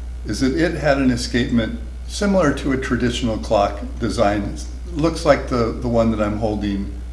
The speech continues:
right now. The, the teeth are very sharp and pointed, and this works great on a, a brass clock built using methods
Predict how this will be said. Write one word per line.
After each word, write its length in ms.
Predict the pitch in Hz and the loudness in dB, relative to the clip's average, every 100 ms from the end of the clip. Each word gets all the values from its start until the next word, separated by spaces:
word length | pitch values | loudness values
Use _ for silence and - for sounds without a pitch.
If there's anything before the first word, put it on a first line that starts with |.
| - - - | -10 -8 0
right 240 | 110 107 | 0 2
now. 320 | 110 98 85 - - - - | 0 0 -2 -6 -10 -10 -6
The, 240 | 120 113 113 - | 2 4 4 0
the 140 | - 117 | -4 -4
teeth 480 | - 180 147 - - | -2 -2 -2 -4 -4
are 120 | 120 | 0
very 500 | 120 117 110 113 - | 2 2 0 -4 -6
sharp 380 | - 131 120 139 | 2 2 2 0
and 200 | 107 - | -4 -2
pointed, 460 | 175 151 107 - - - - - - - | 0 2 0 -2 -8 -10 -10 -10 -10 -2
and 320 | 156 - - - - - - | -2 -2 -6 -10 -10 -10 -4
this 220 | - 226 226 | -2 0 2
works 220 | 214 - | 0 -2
great 520 | 202 190 151 - - | 2 4 2 -2 -2
on 240 | 143 139 143 | 2 4 4
a, 420 | 135 131 120 123 - | 4 4 2 -2 -6
a 80 | 123 | -6
brass 400 | 113 147 143 143 | 4 8 8 6
clock 560 | - 139 120 120 - - - - - - - - - - | 0 4 4 4 0 -8 -10 -10 -10 -10 -10 -10 -10 -2
built 280 | 156 156 156 | 4 4 6
using 340 | 143 135 139 131 | 4 6 6 6
methods 680 | 123 123 120 113 113 - | 6 2 0 -2 -4 -8